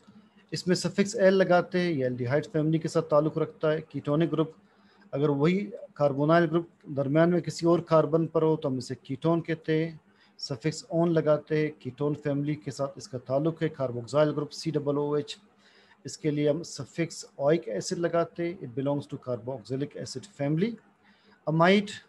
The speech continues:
ये देखिए ये है अमाइड, Amide का it belongs to the acid amide family। Acid halide next है, इसके लिए हम oil halide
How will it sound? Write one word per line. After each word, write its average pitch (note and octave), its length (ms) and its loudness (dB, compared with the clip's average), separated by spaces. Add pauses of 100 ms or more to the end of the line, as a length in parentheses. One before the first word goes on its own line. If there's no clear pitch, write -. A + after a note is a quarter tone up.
(180)
ये C#3 80 -10
देखिए D3 240 -6
ये D#3+ 140 0
है D3+ 60 -2
अमाइड, C3+ 440 -4 (2750)
Amide D#3 380 2 (680)
का D3+ 100 2 (920)
it C3+ 220 -12
belongs D#3 360 2
to G#3+ 60 -8 (600)
the C#3+ 100 6 (320)
acid A3+ 320 -4
amide D#3 440 2
family। A#2 360 -8 (500)
Acid D3+ 320 0
halide D3+ 520 2
next D3+ 340 -2
है, D3 340 -2 (420)
इसके D3 200 -10
लिए D3+ 80 0
हम F3+ 140 -8
oil D#3 280 4
halide C#3+ 500 2